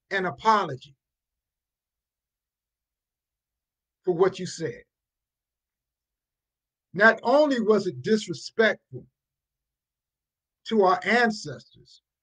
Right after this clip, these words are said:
especially this close to Black History Month, but it did not reflect the truth of history at all.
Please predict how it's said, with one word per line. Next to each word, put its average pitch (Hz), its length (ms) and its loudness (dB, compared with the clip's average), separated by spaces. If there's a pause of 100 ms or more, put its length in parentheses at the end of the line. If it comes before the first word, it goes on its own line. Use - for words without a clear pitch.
(120)
especially 220 1000 -2 (1160)
this 214 180 2
close 202 400 0
to 165 120 -6
Black 175 340 -2
History 214 360 -6
Month, - 200 -14 (2500)
but 214 280 2
it 214 280 2 (560)
did 208 240 2
not 220 400 2
reflect 180 480 -6
the 143 100 -14
truth 156 460 -8 (1120)
of 156 180 -6
history 175 800 -4
at 220 160 2
all. 262 340 0